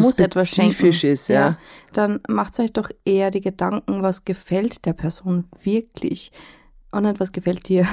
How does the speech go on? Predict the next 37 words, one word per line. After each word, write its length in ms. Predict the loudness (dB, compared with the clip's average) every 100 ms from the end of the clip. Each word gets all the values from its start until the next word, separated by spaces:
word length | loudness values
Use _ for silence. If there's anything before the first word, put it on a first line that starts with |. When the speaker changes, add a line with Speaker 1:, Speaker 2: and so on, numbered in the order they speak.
| -4 -16 _ _ -20 -2
Speaker 1:
Ja. 340 | 2 4 2 -2 _
Speaker 2:
Ähm, 300 | -4 -4 -4 -6
und 160 | -6
sonst 300 | -4 -6 -6
finde 180 | -6 -6
ich 40 | -6
es 40 |
sogar 240 | -2 -2
immer 180 | -2 -4
noch 100 | -4
besser, 300 | -4 -4 -4
man 120 | -6
schenkt 240 | -4 -6 -6
gar 160 | -6
nichts. 240 | -6 -8 -8
Ja. 120 | -8
Man 200 | -6 -6
macht 200 | -4 -4
es 100 | -4
vielleicht 260 | 0 -2 -2 -12 -20 -4
gegenseitig 480 | -2 -2 -4 -4 -4
aus, 120 | -4
sagt, 200 | -6 -4
„Hey, 220 | -4 -4 -6 -16 -20 -6
ähm, 280 | -2 0 0
du, 300 | 2 0 0 -6 -10
ist 120 | -6
es 120 | -4 -4
okay, 360 | -6 -2 -2
wenn 120 | 0 0
wir 60 |
einfach 160 | -2 -2
gemeinsam 440 | -2 -2 0 -2
punschen 380 | 0 -2 0 -2
gehen?“ 320 | 0 0 -2 -4 -6
Und, 440 | -2 0 -2 -4 -2
äh, 240 | 0 0